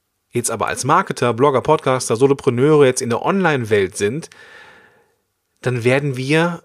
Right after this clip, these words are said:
irgendwann konfrontiert mit Menschen, die nicht so drauf sind wie wir, die nämlich mit den Ketten klirren können.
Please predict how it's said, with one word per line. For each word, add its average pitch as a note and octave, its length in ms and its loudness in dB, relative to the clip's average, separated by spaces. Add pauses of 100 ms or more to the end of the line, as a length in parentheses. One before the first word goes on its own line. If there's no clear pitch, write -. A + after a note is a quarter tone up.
irgendwann C3 560 2
konfrontiert C3+ 1000 -2 (180)
mit A2 220 -6
Menschen, D#3+ 560 -4 (400)
die G#2+ 80 -6
nicht D3 260 -4
so F#3+ 120 2
drauf F#2 280 -4
sind F2 260 -8
wie F2 160 -10
wir, F2 280 -6 (480)
die G#2 100 -6
nämlich A#2 320 -4
mit - 140 -4
den F#3 120 2
Ketten - 360 -8
klirren D#2+ 380 -4
können. B1+ 360 -8